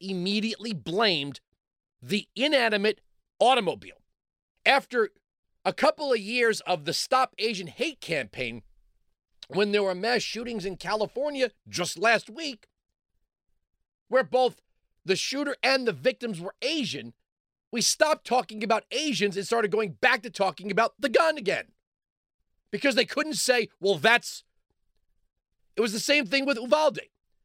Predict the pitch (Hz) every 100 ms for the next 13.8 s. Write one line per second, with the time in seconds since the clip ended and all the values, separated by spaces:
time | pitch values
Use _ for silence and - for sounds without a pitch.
0 | _ - 226 - - 269 247 254 277 247
1 | 214 - 208 190 190 180 - 240 247 -
2 | 269 160 214 208 208 139 143 202 202 -
3 | - 143 - - 233 247 - - 185 170
4 | 160 - _ - - 226 294 269 294 247
5 | 247 220 226 208 - - - - 233 254
6 | 285 269 - _ _ _ 147 113 _ _
7 | _ _ - 208 202 - - 202 277 294
8 | 240 226 240 247 247 196 _ 120 - 233
9 | 247 240 233 - _ _ _ _ _ -
10 | 233 175 220 226 226 202 269 269 - 170
11 | - - _ _ _ _ _ _ _ _
12 | _ - 208 220 233 233 - 214 208 196
13 | 190 190 175 214 - 285 190